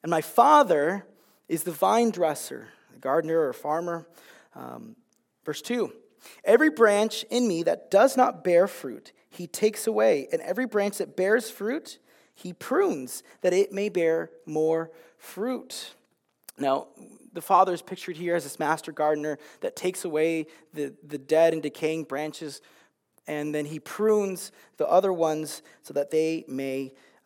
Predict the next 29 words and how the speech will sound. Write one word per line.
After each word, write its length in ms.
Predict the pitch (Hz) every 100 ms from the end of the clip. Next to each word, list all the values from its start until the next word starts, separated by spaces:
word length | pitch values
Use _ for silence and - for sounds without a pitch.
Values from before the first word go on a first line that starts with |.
| -
uh, 260 | - - -
bear 200 | 151 147
fruit. 400 | - 196 226 -
And, 160 | 156 165
and 180 | 170 165
in 80 | 156
the 80 |
same 380 | 143 - 196 202
way 460 | 165 165 117 110 131 _ _ _ _ _ _ -
that 180 | - 131
we 220 | 135 170
have 180 | 175 156
to 80 | -
be 100 | 143
connected 440 | - 143 147 151 -
to 100 | 147
the 80 |
true 280 | 147 - 147
vine 280 | 135 156 139
in 80 | 135
order 140 | 139
to 140 | 139 120
bear 260 | 143 151
fruit, 240 | 151 143 135 - - _
the 200 | - 135
way 220 | 123 170
that 160 | 190 147
we 140 | 165
connect, 640 | 185 160 143 190 170 -